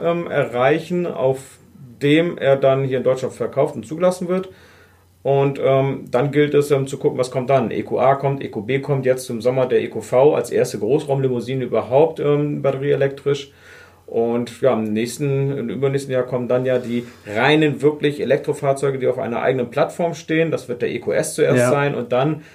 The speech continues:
Speaker 1: ähm, der E Q E, der in zwanzig zweiundzwanzig kommt. Und das ist dann wie eine Art Model drei. Der E Q S ist so auf, auf Model S-Basis so ungefähr von der Größe her. Und ich glaub, dann wird's auch richtig interessant, aber es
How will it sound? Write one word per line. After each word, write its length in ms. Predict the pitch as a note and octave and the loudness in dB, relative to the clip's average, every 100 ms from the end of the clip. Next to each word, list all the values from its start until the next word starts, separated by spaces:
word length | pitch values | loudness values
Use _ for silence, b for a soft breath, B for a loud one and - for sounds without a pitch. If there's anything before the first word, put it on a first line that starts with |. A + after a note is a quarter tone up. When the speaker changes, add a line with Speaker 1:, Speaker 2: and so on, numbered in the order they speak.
| B B | B B
Speaker 1:
ähm, 280 | C#3 C#3 | 0 0
der 180 | B2+ A#2+ | 0 -2
E 80 | B2 | -2
Q 160 | C3 A#2+ | -6 0
E, 200 | C3+ C#3+ | 2 4
der 240 | B2+ B2 | 6 4
in 120 | A#2 | 2
zwanzig 320 | - A2 A2 | -4 -8 -8
zweiundzwanzig 580 | G#2+ F#2+ F#2 F2+ E2 E2+ | -12 -10 -10 -10 -16 -16
kommt. 280 | - F2 - | -14 -12 -8
Und 120 | G2 | -6
das 160 | G#2 G#2+ | -6 -6
ist 160 | A2 | -6
dann 300 | A2+ G#2+ G#2 | -4 -4 -6
wie 40 | G#2 | -6
eine 120 | G#2 | -6
Art 160 | - - | -6 -4
Model 220 | F#2+ F#2 | -4 -2
drei. 260 | G2+ C#3+ | 4 6
Der 160 | C#3+ G2 | 6 2
E 60 | G2+ | 0
Q 100 | - | 2
S 220 | - - | 0 0
ist 140 | A2 | -6
so 120 | A2+ | -2
auf, 240 | A2 G2 G2 G#2+ | 0 -2 -6 -10
auf 240 | - - | -10 -2
Model 240 | A#2 C#3+ | 0 2
S-Basis 760 | C#3+ C3 C3+ - B2+ B2+ B2+ B2 | 2 0 -2 0 2 2 0 -4
so 120 | B2+ | -2
ungefähr 300 | A#2+ A#2+ B2+ | -2 -2 -4
von 140 | B2+ A#2+ | -2 -2
der 100 | A2 | -2
Größe 360 | A2 A#2+ A#2 | -2 -2 2
her. 240 | G#2 A2 - B B B | 2 0 -4 B B B
Und 80 | A2+ | -6
ich 100 | A2+ | -2
glaub, 220 | A#2+ G2+ | 0 2
dann 200 | G#2+ C#3 | 2 4
wird's 200 | C3 - | 2 2
auch 160 | - - | 0 -2
richtig 160 | B2+ | -4
interessant, 560 | A#2+ G#2 G#2 A2+ C3 D3+ | -6 -4 -4 0 0 2
aber 240 | A#2 B2 | 2 2
es 140 | - | 2